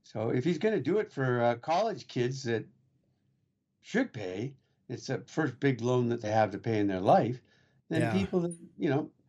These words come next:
Speaker 1: people making over, you know,
Speaker 2: Yeah.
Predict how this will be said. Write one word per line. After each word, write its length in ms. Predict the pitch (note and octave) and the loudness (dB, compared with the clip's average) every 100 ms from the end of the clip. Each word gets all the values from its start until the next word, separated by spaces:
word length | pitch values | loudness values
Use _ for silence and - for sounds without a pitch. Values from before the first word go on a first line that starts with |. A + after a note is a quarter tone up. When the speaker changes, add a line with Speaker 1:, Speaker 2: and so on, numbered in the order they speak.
| _ _ _ - | _ _ _ -4
Speaker 1:
people 260 | F#3 F#3+ | -2 0
making 440 | D#3 D#3+ D3+ D3+ D3 | 2 2 2 2 4
over, 460 | C#3+ D3 C#3+ C#3+ C3+ - _ | 2 2 2 2 0 -8 _
you 140 | D3 | 2
know, 560 | B2+ A#2 A2+ A2 G#2 G#2+ | 4 4 4 2 2 0
Speaker 2:
Yeah. 260 | A#2+ A2+ | 0 -2